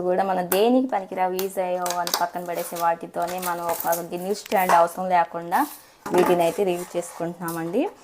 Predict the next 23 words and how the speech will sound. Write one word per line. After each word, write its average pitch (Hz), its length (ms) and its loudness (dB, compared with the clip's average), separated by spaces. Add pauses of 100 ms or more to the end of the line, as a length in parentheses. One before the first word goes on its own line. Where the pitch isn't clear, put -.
(200)
దీన్ని 180 220 4
వచ్చేసి 185 500 2 (380)
ఇలా 185 220 6
మధ్య 175 240 2
మధ్యలోకి 180 440 4
కట్ - 260 4
చేసుకోవాలండి. 160 840 2 (840)
ఇలా 160 160 4 (140)
గ్యాప్ 165 340 8
ఇస్తూ - 300 0 (440)
ఇలా 170 240 6
కట్ 151 160 2
చేసుకోవాలి 151 720 2
మధ్య 185 260 2
మధ్యలో. 156 400 -2 (560)
ఇలా - 140 -8 (440)
ఎంత 151 180 0 (100)
కావాలో 156 260 4
అంత 151 180 -2 (760)
అన్ని 160 180 0
వరకు 156 360 2
కట్ 202 180 8
చేసుకోవాలి. 147 640 4